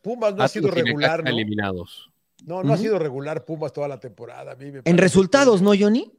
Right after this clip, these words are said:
Speaker 3: Porque
Speaker 1: Pero
Speaker 3: en estilo de juego sí.
Speaker 1: ¿Sí te parece?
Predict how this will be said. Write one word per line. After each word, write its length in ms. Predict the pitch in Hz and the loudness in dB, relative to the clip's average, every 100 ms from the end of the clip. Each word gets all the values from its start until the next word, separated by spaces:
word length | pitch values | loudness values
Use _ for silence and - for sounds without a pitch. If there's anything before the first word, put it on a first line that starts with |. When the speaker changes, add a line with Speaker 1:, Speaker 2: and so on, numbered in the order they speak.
| _ | _
Speaker 3:
Porque 300 | 175 - 185 | 0 4 2
Speaker 1:
Pero 80 | 508 | 4
Speaker 3:
en 80 | 175 | 4
estilo 300 | 180 - 285 | 2 4 6
de 80 | 262 | 6
juego 240 | 208 233 208 | 6 4 4
sí. 320 | - 156 - _ _ _ _ _ | 2 -4 -6 _ _ _ _ _
Speaker 1:
¿Sí 180 | 196 | -18
te 120 | 220 147 | -14 -6
parece? 400 | 151 160 180 | -4 -4 -4